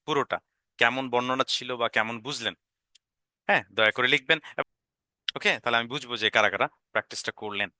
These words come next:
কেমন? এবং অবশ্যই আশা করি এটা আপনি দুই তিনবার যদি, আহ, বারবার দেখে এটা যদি প্র্যাকটিসটা করেন, আপনার এটা রপ্ত হয়ে যাবে। চলেন just আপনার জায়গায় আপনারটা বসাবেন শুধু।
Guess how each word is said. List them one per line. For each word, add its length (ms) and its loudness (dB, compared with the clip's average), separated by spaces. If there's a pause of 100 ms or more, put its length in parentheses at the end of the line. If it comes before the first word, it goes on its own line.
কেমন? 240 0 (400)
এবং 160 4 (240)
অবশ্যই 340 4
আশা 160 2
করি 180 -2
এটা 200 2
আপনি 180 -2
দুই 220 -10
তিনবার 360 0
যদি, 240 -2 (200)
আহ, 300 4
বারবার 400 4
দেখে 260 2
এটা 180 0
যদি 160 -12
প্র্যাকটিসটা 460 -4
করেন, 220 -2
আপনার 220 -6
এটা 140 -8
রপ্ত 240 -4
হয়ে 220 -6
যাবে। 180 -8 (420)
চলেন 220 2 (340)
just 300 2
আপনার 320 2
জায়গায় 400 4
আপনারটা 420 -4 (240)
বসাবেন 380 -8
শুধু। 240 -14